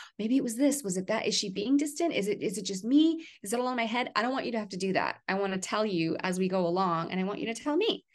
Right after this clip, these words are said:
So I think that's, and again, I'm very passionate about, like, this shit should be taught in schools. We should teach people how to relate with each other, not just romantically, although that's a big deal, but just, like, how to have repair conversations, which is what I use instead of conflict re-,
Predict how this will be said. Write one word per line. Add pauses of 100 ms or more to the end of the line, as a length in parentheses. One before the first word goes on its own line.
(340)
So
I
think
that's, (400)
and
again,
I'm
very
passionate
about,
like, (360)
this
shit
should
be
taught
in
schools. (140)
We
should
teach
people
how
to
relate
with
each
other, (460)
not
just
romantically,
although
that's
a
big
deal,
but
just,
like, (280)
how
to
have
repair
conversations, (280)
which
is
what
I
use
instead
of
conflict
re-,